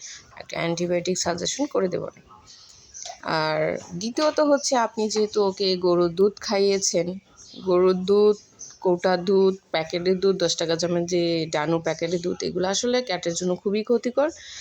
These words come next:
এগুলা, আহ, ছোট্ট বেবিদের আসলে খাওয়ানো যায় না, যদি খাওয়ানো হয় তাহলে দেখা যায় যে ওদের, আহ, পেটে <clears throat> প্রচুর পরিমাণে গ্যাস হয়, আহ, পেট ফুলে যায়, খাবার খায় না, শেষে কিন্তু মারাও যায়। আর যদিও খাওয়াতে হয়,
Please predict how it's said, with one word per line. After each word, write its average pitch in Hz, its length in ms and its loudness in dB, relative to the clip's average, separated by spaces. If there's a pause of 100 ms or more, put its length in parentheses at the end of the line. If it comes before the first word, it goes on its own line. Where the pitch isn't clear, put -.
(200)
এগুলা, 180 340 0 (220)
আহ, 185 440 0 (460)
ছোট্ট 190 240 -4
বেবিদের 180 420 0
আসলে 190 240 -2
খাওয়ানো 202 420 2
যায় 202 220 0
না, 202 140 0 (220)
যদি 190 220 -6
খাওয়ানো 202 380 -2
হয় 247 240 -2
তাহলে 190 300 -2
দেখা 185 220 -2
যায় 180 180 0
যে 185 220 0 (400)
ওদের, 160 220 -2 (160)
আহ, 90 220 -2
পেটে 170 440 0 (500)
<clears throat> 196 320 0
প্রচুর 240 280 0
পরিমাণে 247 400 2
গ্যাস 214 300 0
হয়, 220 180 4 (560)
আহ, 175 320 -2
পেট 185 240 -2 (440)
ফুলে 240 320 4
যায়, 190 400 2
খাবার 202 400 2
খায় 196 260 0
না, 185 140 2
শেষে 233 260 -2
কিন্তু 269 200 2
মারাও 170 400 4
যায়। - 240 -2 (960)
আর 175 300 0
যদিও 208 420 2
খাওয়াতে 262 480 0
হয়, 185 340 2